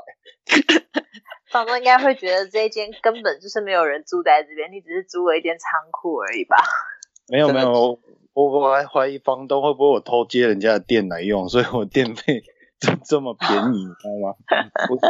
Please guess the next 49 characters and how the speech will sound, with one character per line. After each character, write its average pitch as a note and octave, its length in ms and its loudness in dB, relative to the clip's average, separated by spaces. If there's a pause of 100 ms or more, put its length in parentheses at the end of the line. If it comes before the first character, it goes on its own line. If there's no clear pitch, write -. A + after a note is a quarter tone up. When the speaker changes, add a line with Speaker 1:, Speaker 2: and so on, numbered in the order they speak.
(220)
Speaker 2:
我 - 100 0
跟 E3 140 0
你， C#3 240 -2
跟， E3 320 -4
跟 D#3+ 120 2
你 D3 40 2
分 C#3+ 240 -2
享 A#2+ 160 0
一 - 20 -14
个， A2+ 100 -6
我 A2+ 180 -6
那 D#3 180 0
时 D3 100 -4
候 C#3 100 2
当 C#3 280 0
时 G#2 160 -6
进 A#2+ 240 0
来 G#2 140 0
的 F#2+ 80 -4
时 A2 40 2
候， A2+ 80 4
真 B2 220 -6
的 A#2+ 140 4
有 F#2+ 80 2
一 F#2 40 -2
个 G2+ 100 2
突 - 300 -2
发 G2+ 240 -4
奇 F#2 200 -12
想， F#2+ 200 -8
我 G2+ 80 -4
真 A2+ 100 0
的 A2 180 2
是 A2 80 -2
想 F#2+ 260 -6
到， G#2 140 2
我 F#2+ 100 2
就 G2+ 120 -4
觉 - 120 -4
得 F#2+ 100 0
我 F2+ 140 -4
真 G2 160 -6
的 F#2 140 2
很 E2 200 -12
佩 G2 200 2
服 F2 140 -16
我 D#2+ 100 -12
自 - 180 -16
己， - 260 -20